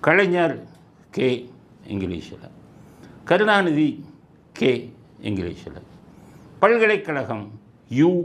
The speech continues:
in இங்கிலீஷில். ஆக எம் ஏ கே கே யூ அப்படின்னு படிச்சு பார்த்தீங்கன்னா மக்குன்னு வரும். அப்போ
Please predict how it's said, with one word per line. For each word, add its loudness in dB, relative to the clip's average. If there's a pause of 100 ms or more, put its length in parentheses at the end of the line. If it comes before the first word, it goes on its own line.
(760)
in 2
இங்கிலீஷில். -6 (680)
ஆக 2 (200)
எம் -2 (440)
ஏ 4 (420)
கே 4 (460)
கே 2 (400)
யூ 4 (640)
அப்படின்னு 0 (100)
படிச்சு -2
பார்த்தீங்கன்னா -4 (140)
மக்குன்னு 0
வரும். -12 (600)
அப்போ -2